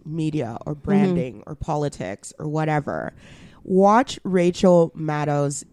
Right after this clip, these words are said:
Speaker 1: intros
Speaker 2: Yeah.
Speaker 1: to her s-, to her show.
Speaker 2: Mm-hmm.
Speaker 1: They in themselves are really, like, she's really good at historical storytelling.
Speaker 2: Totally.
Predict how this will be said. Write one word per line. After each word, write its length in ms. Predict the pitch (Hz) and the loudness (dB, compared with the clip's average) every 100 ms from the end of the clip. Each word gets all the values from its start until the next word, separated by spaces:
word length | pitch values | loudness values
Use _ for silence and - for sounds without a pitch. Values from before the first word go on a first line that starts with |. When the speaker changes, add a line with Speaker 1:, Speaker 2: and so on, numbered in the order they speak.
| _ | _
Speaker 1:
intros 760 | 160 170 - 131 62 - - - | 0 0 -2 -8 -8 -12 -18 0
Speaker 2:
Yeah. 260 | 214 185 170 - _ | 4 4 2 -6 _
Speaker 1:
to 400 | - 196 185 180 | -2 2 4 4
her 720 | - 180 165 165 160 156 - | 2 2 4 6 4 2 0
s-, 240 | - - - 185 | -12 -18 -12 -12
to 280 | - 208 185 | -2 0 2
her 220 | 180 170 | 2 2
show. 540 | 160 - 180 147 107 - _ | 2 0 2 2 0 -4 _
Speaker 2:
Mm-hmm. 440 | 214 208 196 185 160 | -2 0 0 -2 0
Speaker 1:
They 400 | 208 220 247 254 | 2 4 4 0
in 280 | - 208 196 | -2 -4 -2
themselves 840 | 190 175 - 165 160 160 160 - - _ | -4 -4 -2 0 2 0 -4 -8 -18 _
are 640 | 170 160 156 151 147 147 - _ _ _ _ | -2 2 2 2 0 -2 -6 _ _ _ _
really, 640 | 170 170 185 196 190 185 - | -6 2 4 6 4 0 -4
like, 200 | 196 185 | -4 -2
she's 220 | 208 170 | -2 0
really 260 | 175 190 190 | 2 2 2
good 280 | - 160 170 | 2 4 4
at 80 | |
historical 560 | 165 156 - 151 151 156 | 2 0 0 0 0 -2
storytelling. 960 | - - 151 151 190 214 202 247 285 330 | -4 0 2 4 4 6 8 8 6 2
Speaker 2:
Totally. 160 | 359 | -2